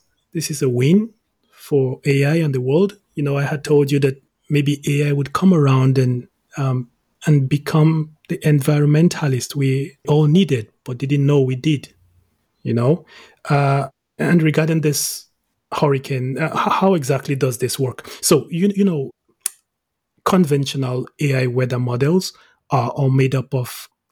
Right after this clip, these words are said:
equations which describe the complex dynamics of the Earth's atmosphere. Typically, real-time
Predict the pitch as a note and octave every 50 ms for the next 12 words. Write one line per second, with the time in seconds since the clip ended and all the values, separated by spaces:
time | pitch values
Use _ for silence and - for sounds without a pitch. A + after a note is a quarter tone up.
0 | _ _ _ _ - D3+ - - D#3+ D#3+ D#3+ - - C3+ A#2+ A#2 A#2 - - -
1 | _ _ _ _ - C#3+ C3 - - - - B2+ - - - - - C#3+ C3 B2
2 | B2 C3+ C3+ - - - E3+ D3+ D#3 - C3+ B2 - - - - C#3+ C3+ B2+ B2+
3 | A#2+ A#2+ A#2 A2+ - - - - C#3+ B2+ - C#3 C3 - - C3+ B2 A#2 - -
4 | - - - D#3 D#3 D3+ - C#3 A#2+ A2+ - - C3+ A#2+ A#2 - _ _ _ _
5 | _ _ _ - - - - - - - - - D#3+ E3 D3+ - D3+ C3 C3 C3
6 | B2+ B2 B2 - - _ _ _ _ _ D#3+ D3 D3+ D#3 D#3 D#3 D#3 - D#3 D3
7 | C#3+ D3+